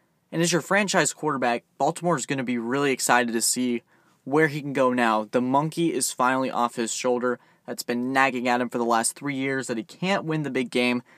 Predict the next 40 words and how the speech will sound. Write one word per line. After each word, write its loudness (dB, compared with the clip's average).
"You -4
were -2
drafted 4
in 2
the -2
first 0
round. 4
You 2
can't 0
do 0
this. 0
You 0
can't -2
do -6
that." 2
But -12
you 0
ex-, -2
they 0
excuse 0
everything 2
else 4
for 0
all 4
the 4
other 4
quarterbacks. 0
It -18
seems 0
like 0
Lamar 2
Jackson -2
gets -4
the -4
most -2
hate, 2
probably 4
because 4
he 0
was 4